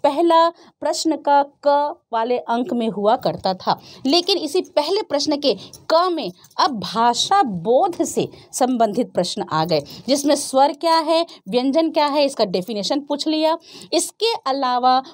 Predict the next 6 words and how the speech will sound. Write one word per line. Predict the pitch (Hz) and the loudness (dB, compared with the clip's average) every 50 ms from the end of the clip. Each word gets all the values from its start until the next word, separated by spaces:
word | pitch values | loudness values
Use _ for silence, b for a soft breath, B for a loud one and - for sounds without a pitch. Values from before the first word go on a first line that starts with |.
| B - | B -16
वर्तनी | 196 185 247 269 269 277 285 - 381 381 427 453 | -6 -2 0 0 0 -2 -2 -2 -2 0 0 0
शुद्धिकरण | 403 - - 359 247 226 220 254 302 - - 254 254 254 269 | -2 -2 -4 -4 -4 -4 -4 -4 -4 0 2 0 2 2 -2
से | 277 - - 233 254 220 - - | -2 0 0 0 0 0 -2 -2
आपको | 202 208 220 226 - 247 240 - 262 247 | -2 0 0 0 -2 -4 -4 -2 -2 0
यहाँ | 220 208 214 202 214 233 226 - - | 0 0 -2 -2 0 -2 -2 2 2
पर | 240 | 2